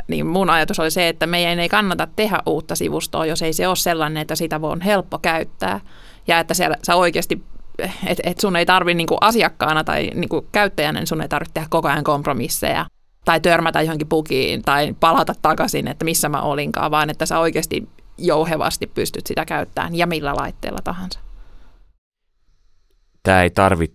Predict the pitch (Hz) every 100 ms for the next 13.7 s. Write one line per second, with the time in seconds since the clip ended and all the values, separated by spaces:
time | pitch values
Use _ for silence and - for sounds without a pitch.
0 | - 85 85 80 71 92 85 78 78 78
1 | 73 73 - - - - - - - 95
2 | 90 82 80 - 82 78 71 67 69 -
3 | 69 - 73 73 71 64 - _ _ -
4 | - - - 78 - 69 62 - - 73
5 | 71 65 67 - 80 78 80 73 76 76
6 | 85 - - - - 67 - - 90 -
7 | - - 90 - - - - - - 175
8 | 196 180 170 214 175 160 160 170 165 170
9 | 170 185 185 151 139 147 - - - -
10 | - - 208 196 165 - - 170 - 151
11 | 160 - - 165 160 170 165 156 151 160
12 | - - - - - - 147 151 160 156
13 | 151 151 151 170 160 151 151